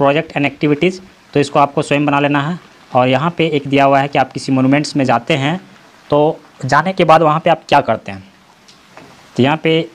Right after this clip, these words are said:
scribble on the walls of the monuments, तो monuments जो इमारत है आप उस पर क्या चीज़ चास कर लिखते हैं, लिखना चाहिए। तो नहीं लिखना चाहिए, cross हो जाएगा।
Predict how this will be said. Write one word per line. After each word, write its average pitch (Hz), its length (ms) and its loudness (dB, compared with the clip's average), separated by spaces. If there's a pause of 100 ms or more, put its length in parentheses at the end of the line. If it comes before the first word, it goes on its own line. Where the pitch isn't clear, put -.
(140)
scribble 170 580 0 (160)
on 147 420 2 (220)
the 120 220 0
walls 143 500 0
of 123 180 2 (380)
the 131 100 0
monuments, 131 540 -2
तो 120 60 -8
monuments 131 500 -2
जो 131 320 0 (240)
इमारत 127 320 2
है 143 360 -4 (160)
आप 127 260 0
उस 135 100 -10
पर 143 160 -4
क्या 135 200 0 (380)
चीज़ 151 240 -2
चास 143 280 0
कर 143 140 -2
लिखते 127 320 -2
हैं, 156 200 -6 (140)
लिखना 127 240 -4
चाहिए। 156 340 -2 (440)
तो 214 120 0 (220)
नहीं 139 200 0
लिखना 123 220 -4
चाहिए, 120 300 -2
cross 147 280 -2
हो 151 60 -4
जाएगा। 156 280 0